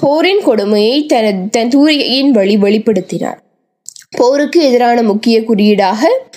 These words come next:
அவரது புகழ்பெற்ற குவர்னிகா ஓவியம் இன்றும் ஐநா பாதுகாப்பு சபை வாயிலில் காட்சி தருவது முரண்நகை. குழந்தைகளின் கதைகளை பற்றிய விரிவான குறிப்புகள் ஆங்கிலத்தில் இல்லை. இக்குறையை போக்கும் வகையில் ஸ்டாலினின் குழந்தைகள் ஸ்பானிய உள்நாட்டு போரினால் அகதிகளாக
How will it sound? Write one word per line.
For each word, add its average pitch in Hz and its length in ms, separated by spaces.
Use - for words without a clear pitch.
அவரது 226 400
புகழ்பெற்ற 285 560
குவர்னிகா 233 500
ஓவியம் 208 560
இன்றும் 254 360
ஐநா 269 500
பாதுகாப்பு 285 580
சபை 202 540
வாயிலில் 233 720
காட்சி 269 380
தருவது 214 420
முரண்நகை. 196 640
குழந்தைகளின் 254 680
கதைகளை 226 520
பற்றிய 226 380
விரிவான 220 480
குறிப்புகள் 233 600
ஆங்கிலத்தில் 226 580
இல்லை. 160 360
இக்குறையை 269 560
போக்கும் 240 360
வகையில் 240 400
ஸ்டாலினின் 220 440
குழந்தைகள் 214 540
ஸ்பானிய 226 460
உள்நாட்டு 214 480
போரினால் 208 440
அகதிகளாக 202 720